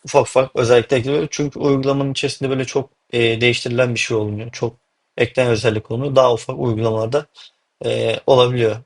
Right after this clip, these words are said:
E, örnek verecek olursak mesela Flutter şu an üç yirmi yedide. Yani üçüncü versiyonu yirmi yedi, e, minorunda, e, diyebiliriz. Örnek veriyorum, ikiden üçe geçerken bir sürü özellik,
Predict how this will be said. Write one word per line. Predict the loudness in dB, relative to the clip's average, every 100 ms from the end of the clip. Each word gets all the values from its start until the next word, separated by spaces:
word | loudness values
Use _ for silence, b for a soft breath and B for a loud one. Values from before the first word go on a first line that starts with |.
| _ -14
E, |
örnek | -10 0 2 4 2 0
verecek | 0 0 2
olursak | 0 0 -2
mesela | 0 2
Flutter | 2 4 2 2 -8 -12 _ _ _ _
şu | 0 4
an | 4 2 -4
üç | 0 0
yirmi | 0 0
yedide. | 0 -2 -6 -8 _ _ _ _ _ 2
Yani | 4 4 0 -4 _ _ _ _ _ _ _ _ _ _ _ _
üçüncü | -4 -2 0 4
versiyonu | 4 4 0 -2
yirmi | -2 -2 -2 -2 0
yedi, | 0 0 0 -2 _ _ 0
e, | 4 4 4 2 2 0 -4 _ _ _ _ _ _ -2
minorunda, | 2 4 4 2 2 0 -2 _ _ 0
e, | 4 4 4
diyebiliriz. | 4 4 2 -4 -6 -14 _ _ _ _ _ _ _ _ _ _ _ 4
Örnek | 6 4 2
veriyorum, | 0 -2
ikiden | -4 2 2 2
üçe | 0 2
geçerken | 2 2 2 0 -2 -2 -2
bir | 0
sürü | -2 -4 -4
özellik, | -2 0 0 -4